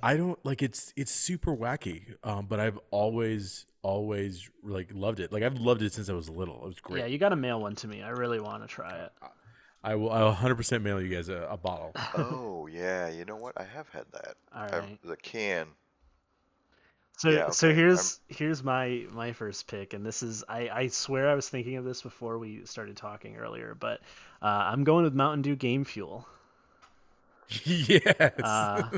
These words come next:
Speaker 2: and that's why I was, like, so quick to know that it came out in two thousand seven was because I was, like, researching it a little bit before.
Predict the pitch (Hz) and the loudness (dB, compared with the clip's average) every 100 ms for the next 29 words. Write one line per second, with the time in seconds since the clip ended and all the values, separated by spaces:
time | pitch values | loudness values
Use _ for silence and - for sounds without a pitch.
0 | - 180 _ _ - - 127 139 139 151 | -6 -8 _ _ -20 -4 0 4 6 8
1 | 156 143 135 139 120 135 127 - - 143 | 10 10 10 6 6 4 4 0 0 2
2 | 131 - 135 - 131 120 120 117 110 - | 2 2 0 2 0 2 2 0 -4 -6
3 | 117 107 104 110 101 104 113 104 98 98 | -8 -6 -6 -6 -8 -10 -10 -8 -8 -8
4 | 98 - 101 123 98 - - - 101 98 | -10 -8 -8 -10 -12 -14 -14 -12 -12 -10
5 | 107 117 107 104 104 - 123 113 113 104 | -8 -8 -8 -8 -10 -12 -10 -8 -6 -8
6 | 104 107 110 113 104 - - 110 104 | -10 -10 -8 -10 -10 -14 -12 -8 -8